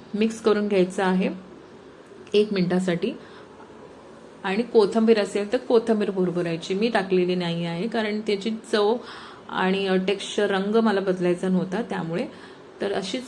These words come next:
खूप छान लागते चपातीसोबत, भाकरीसोबत. तर आपण ह्या डब्यामध्ये बनवून देऊ शकतो, कारण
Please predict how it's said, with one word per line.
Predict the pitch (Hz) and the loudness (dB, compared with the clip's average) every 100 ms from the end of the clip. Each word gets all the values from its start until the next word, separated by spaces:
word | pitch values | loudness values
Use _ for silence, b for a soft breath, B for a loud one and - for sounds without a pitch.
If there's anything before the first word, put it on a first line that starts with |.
| - | -8
खूप | 254 226 - | -6 -6 -2
छान | 226 196 | 0 2
लागते | 196 190 208 | 0 -2 -4
चपातीसोबत, | 202 190 185 190 196 190 185 | -2 -2 0 0 0 0 0
भाकरीसोबत. | 185 185 185 185 190 - 165 202 - B B B - - | 0 0 -2 0 2 0 -2 -2 -6 B B B -20 -6
तर | 202 | -4
आपण | - 185 190 233 | 0 -2 2 2
ह्या | 226 202 | 4 2
डब्यामध्ये | 202 190 208 214 214 285 - - - - | 2 2 0 0 0 -2 -6 -18 -20 -16
बनवून | 220 190 208 220 240 | -12 -2 0 2 2
देऊ | 233 220 | 2 0
शकतो, | 226 190 - 262 | -2 -4 -4 -2
कारण | 247 233 320 | 0 0 0